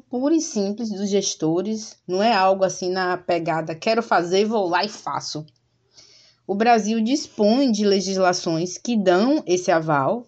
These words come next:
pra adoção de medidas no sentido da saúde coletiva. Vou citar aqui dois exemplos. Um, é a Lei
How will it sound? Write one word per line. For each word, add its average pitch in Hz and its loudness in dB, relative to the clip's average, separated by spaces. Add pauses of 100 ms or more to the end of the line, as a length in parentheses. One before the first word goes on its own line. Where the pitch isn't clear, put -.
pra 165 0
adoção 165 -2
de 165 -4
medidas 156 0
no 156 -2
sentido 160 -6
da 160 0
saúde 151 -2
coletiva. 165 0 (640)
Vou 226 4
citar 277 0
aqui 240 -2
dois 220 4
exemplos. 160 -2 (100)
Um, 196 -2 (640)
é 175 2
a 185 2
Lei 190 2